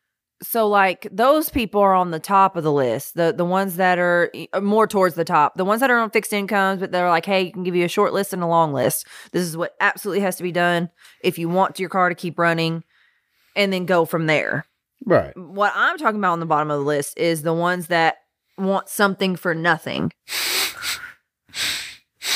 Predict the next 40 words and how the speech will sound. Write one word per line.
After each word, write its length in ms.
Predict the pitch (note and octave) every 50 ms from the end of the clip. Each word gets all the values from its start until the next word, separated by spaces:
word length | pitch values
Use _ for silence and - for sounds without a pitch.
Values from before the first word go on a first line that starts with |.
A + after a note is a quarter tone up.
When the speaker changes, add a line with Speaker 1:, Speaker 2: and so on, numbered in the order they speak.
| - - - - - - _ - - - _ _ _ _ - -
Speaker 2:
Okay, 320 | C3+ B2 A2+ - B2 A#2
but 240 | A2+ A#2 A2+ A2 A2
that's 220 | A#2+ A#2+ A#2 -
gonna 220 | - - A#2 A2 G#2+
be 160 | G#2 A2 A2
in 240 | G#2+ G#2 G#2 G2 F#2 - - - - - - - - - _ _ _ _ _ -
every 640 | - - B2 A#2+ A#2 G2+ G#2+ G2+ F2+ E2+ F2 - _ _ _ _ -
Speaker 1:
Oh, 160 | - E4 - -
I 80 | F#4
mean, 160 | G#4 G4+ F#4
I 60 | F4 F4
know 80 | F4 D#4+
Speaker 2:
You 20 | C#4
Speaker 1:
it's 40 | -
Speaker 2:
know 60 | -
Speaker 1:
in 60 | B3+
Speaker 2:
what 40 | A3
I'm 40 | G#3
Speaker 1:
every, 140 | G#3 - C3+
Speaker 2:
saying? 140 | C3+ C3+ C3 B2
Speaker 1:
it's 160 | A#3 A#3 -
in 80 | C4+ A#3
every 320 | G3+ G3 G3 F3+ F#3+ F3
industry, 360 | F3+ F3+ F3 - - F#3+ F3+ F3
it's 100 | F3 F#3+
in 80 | F3
every 340 | A#2 E3+ F3+ E3+ F3+ F3+ F3
part 120 | - - - F#3+ A#3+ A#3+
Speaker 2:
Here's 80 | F3
what 120 | F#3+ F#3 D#3+
I 100 | D#3 D3
don't 100 | D3 C#3
Speaker 1:
of 60 | C3+
the 60 | B2+
Speaker 2:
understand, 360 | B2 G#2 - - D#3+ D#3 D3+
Speaker 1:
walk 220 | D#3 D#3+ D#3 D3+ -
Speaker 2:
though. 40 |
Speaker 1:
of 60 | E3+ D#3
life. 340 | E3+ E3+ E3+ E3 E3+ E3
It's, 160 | - E3+ -